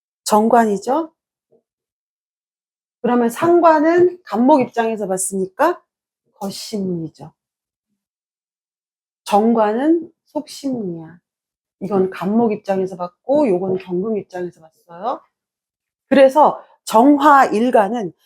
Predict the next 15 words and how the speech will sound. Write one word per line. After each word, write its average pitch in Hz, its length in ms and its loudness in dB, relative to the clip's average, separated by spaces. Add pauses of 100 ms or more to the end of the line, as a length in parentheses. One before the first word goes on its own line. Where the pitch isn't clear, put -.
(140)
여러 240 260 4
가지 262 540 2 (100)
또 277 220 4
어떤 220 460 -2 (100)
물상적인 240 840 0
이야기도 202 340 -4
하겠지만, 220 640 -2 (300)
십성적으로 269 960 2
상관 359 580 4
견-, 196 360 -4 (240)
견관이야. 190 800 -4 (1120)
정화는. 160 540 -2 (1600)
상관 349 360 6
견관이 226 340 0
뭐야? 165 340 -8